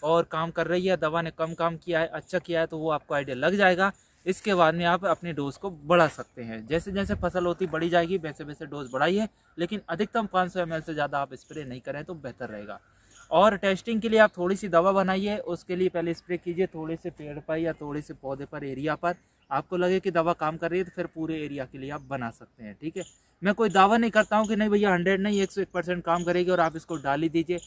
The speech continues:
मत कीजिए विश्वास मेरे ऊपर, लेकिन पहले थोड़ी सी दवा बनाइए, थोड़े से एरिया में स्प्रे कीजिए।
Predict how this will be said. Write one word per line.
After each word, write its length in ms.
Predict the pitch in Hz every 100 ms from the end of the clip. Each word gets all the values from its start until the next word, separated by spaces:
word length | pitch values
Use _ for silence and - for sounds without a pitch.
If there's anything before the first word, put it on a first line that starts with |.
| _ _ -
मत 180 | 170 208
कीजिए 280 | 208 202 220
विश्वास 420 | 190 175 196 190
मेरे 180 | 190 185
ऊपर, 260 | 180 196 196
लेकिन 300 | 185 190 190
पहले 220 | 190 196
थोड़ी 340 | - 190 254
सी 140 | 240 247
दवा 240 | 202 190
बनाइए, 340 | 175 170 180 196
थोड़े 260 | 180 175
से 120 | 165
एरिया 240 | 147 180 233
में 120 | 226
स्प्रे 220 | 180 190
कीजिए। 340 | 185 185 175